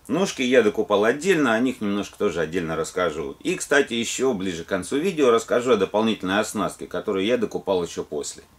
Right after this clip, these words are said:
Станок я получил в двух упаковках, в одной была станина и в другой передняя бабка. Двигатель был снят, то есть я его полностью собирал.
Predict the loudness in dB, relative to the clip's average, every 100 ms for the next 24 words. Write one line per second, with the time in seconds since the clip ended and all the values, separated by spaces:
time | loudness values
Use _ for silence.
0 | _ -20 -2 4 4 4 2 2 0 4
1 | 4 4 0 2 4 8 8 8 0 2
2 | 2 2 4 4 4 4 6 6 6 4
3 | 2 0 0 2 2 4 4 2 0 2
4 | 0 0 -2 -2 -8 -10 0 0 0 -4
5 | 0 2 2 0 -6 -6 -8 -8 -6 0
6 | 2 2 0 0 0 0 -2 -6 -2 0
7 | 0 -2